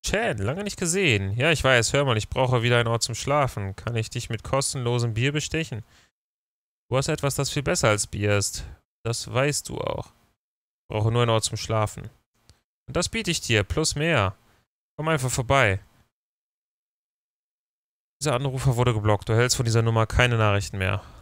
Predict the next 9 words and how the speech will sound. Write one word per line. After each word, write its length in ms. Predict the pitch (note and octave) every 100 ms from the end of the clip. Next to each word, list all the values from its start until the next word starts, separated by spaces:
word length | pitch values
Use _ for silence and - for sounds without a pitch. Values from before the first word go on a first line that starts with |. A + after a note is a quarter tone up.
| -
Ah, 140 | - - - -
hoppala. 480 | - G#2+ F#2 - - - - - - - - - - - - _ -
Ja, 760 | G3+ G3 G3 G3 G3 G3 F#3+ F3+
sie 220 | - C3
wollte 460 | G#2 G2+ A2+ G#2+ G2+
wohl 460 | G#2 G#2+ G#2+ - -
nicht 640 | A2+ A2+ A2 A2 - - - B2
das. 460 | G#2 - - - - - - - -
Jean. 540 | - A#3+ D4+ - -